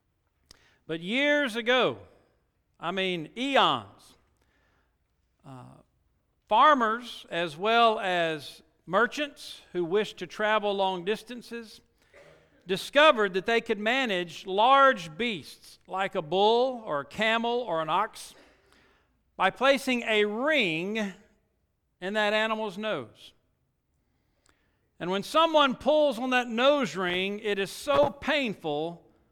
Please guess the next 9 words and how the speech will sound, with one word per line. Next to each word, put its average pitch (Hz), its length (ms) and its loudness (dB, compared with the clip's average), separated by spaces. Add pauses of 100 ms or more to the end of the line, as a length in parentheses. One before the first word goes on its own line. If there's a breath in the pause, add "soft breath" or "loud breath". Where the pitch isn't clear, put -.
(280)
that 170 100 -8
that 247 340 0
bull 214 520 6
or 196 80 -2
that 208 400 0
beast 240 420 -2
can 220 160 -4
be 202 400 -4 (260)
led 220 520 2